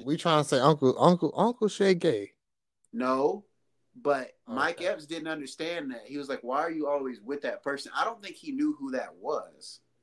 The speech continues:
Speaker 2: And that's when that whole got, that whole situation got started. He was like, "Who called a grown man Shay Shay?" He said, "I don't wanna be around your Madea wanting to be ass and all this and that." But Shannon said he wasn't offended by the joke. He said, "Whatever."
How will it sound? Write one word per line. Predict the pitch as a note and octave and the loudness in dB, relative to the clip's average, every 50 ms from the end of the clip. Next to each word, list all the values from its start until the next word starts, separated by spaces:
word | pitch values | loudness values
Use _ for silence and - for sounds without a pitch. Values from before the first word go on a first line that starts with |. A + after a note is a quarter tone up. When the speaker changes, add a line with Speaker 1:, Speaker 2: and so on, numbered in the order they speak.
| _ _ _ _ _ _ _ _ _ _ _ _ _ - | _ _ _ _ _ _ _ _ _ _ _ _ _ -6
Speaker 2:
And | B2+ B2+ C3 B2+ B2 A#2 | -2 0 0 0 2 4
that's | C3+ D3 D#3 D#3+ - D#3+ | 4 4 4 2 0 -4
when | D#3+ D#3 D3+ | -4 -2 -2
that | D3 C#3+ C3+ | -2 -2 -2
whole | C3+ C#3 C3 | -2 -4 -6
got, | B2+ C3+ A#2+ - _ _ - | -6 -8 -10 -12 _ _ -8
that | B2 B2+ C3 B2+ - - | -6 -6 -6 -6 -8 -8
whole | - C3 C3 C3 B2+ A#2+ A#2 | -6 -4 -2 -2 -4 -4 -8
situation | - - B2+ - C#3 B2+ B2+ B2 C3 | -14 -14 -10 -6 -4 -4 -4 -4 -6
got | B2 A#2 A2+ | -8 -8 -6
started. | - C3 B2 A#2+ B2 | -4 -4 -4 -4 -4
He | C#3 C#3+ | -6 -8
was | C3+ | -6
like, | B2+ B2 A2+ - - | -6 -6 -6 -6 -8
"Who | C#3 C3+ B2 | -10 -10 -8
called | - - E3+ E3 D#3+ D3+ | -4 -2 0 0 0 0
a | C3+ | -2
grown | A#2 B2 C3+ C#3+ D3 C3+ C3+ | -4 -2 -2 -2 0 -2 -4
man | C3 B2 A#2+ A#2 | -6 -8 -10 -12
Shay | - - C3+ C3+ C3+ | -8 -6 -4 -4 -6
Shay?" | C3 - - - G#2 G#2+ A#2+ | -6 -6 -6 -6 -6 -6 -6
He | D3 | -6
said, | D3+ - D3+ C3+ - - _ _ _ _ _ _ _ - | -2 0 0 0 -2 -4 _ _ _ _ _ _ _ 0
"I | A2+ E3+ G#3+ | 4 4 6
don't | D#4 G#3 F3+ D3+ | 6 4 2 0
wanna | D#3 D#3+ D#3 D3+ | -2 -2 -4 -4
be | C3+ C3+ D3 D3 | -4 -2 0 0
around | C#3+ C#3 C#3+ C#3 C3+ C3 | 2 2 0 -2 -2 -2
your | C3+ C3+ C3 | -2 -4 -4
Madea | B2 B2+ A#2 A2+ B2 B2+ C3 C3+ C3 B2+ A#2+ | -4 -6 -8 -6 -4 -2 -2 -2 -2 -2 -4
wanting | A#2+ B2+ B2+ - - A#2 | -6 -8 -8 -8 -10 -14
to | A2 G#2+ | -10 -4
be | B2 C3 B2+ B2+ B2 A#2+ A#2 - A2+ | -2 0 0 0 -2 -4 -6 -4 -2
ass | B2+ B2+ B2 B2 B2 B2 A#2+ - A#2 | -2 0 0 0 0 -2 -4 -4 -4
and | A#2 A#2+ | -4 -2
all | B2 A#2+ | 0 0
this | A#2+ A#2 - - | -2 -2 -4 -6
and | A#2+ A#2 A2+ _ _ _ _ _ _ _ _ _ _ - | -6 -8 -8 _ _ _ _ _ _ _ _ _ _ 0
that." | B2 B2 B2+ B2 - _ _ _ _ _ _ _ _ _ _ _ _ _ _ _ - - | 4 4 4 4 2 _ _ _ _ _ _ _ _ _ _ _ _ _ _ _ -6 4
But | B2+ D#3+ E3+ D3 | 6 6 6 6
Shannon | - - G3 A#3+ C4+ C4+ B3 | 6 4 6 6 6 6 6
said | - - B3 B3+ A3 | 6 8 8 8 8
he | F#3+ G3 | 8 2
wasn't | F#3 F#3 F3+ F3 C4+ B3+ | -6 -6 -6 -6 -8 -10
offended | - G3 G3+ F3+ D3+ D3 | -8 -8 -6 -6 -4 -2
by | D#3 D3 | -2 -2
the | C3+ B2 | -4 -4
joke. | B2 E3 D3 | -6 -6 -6
He | D3 | -6
said, | C#3+ - C#3 C3 B2 | -6 -6 -8 -8 -6
"Whatever." | C#3 C#3+ D3 C#3+ C3 A#2+ B2 B2 | -4 -4 -4 -4 -4 -6 -12 -20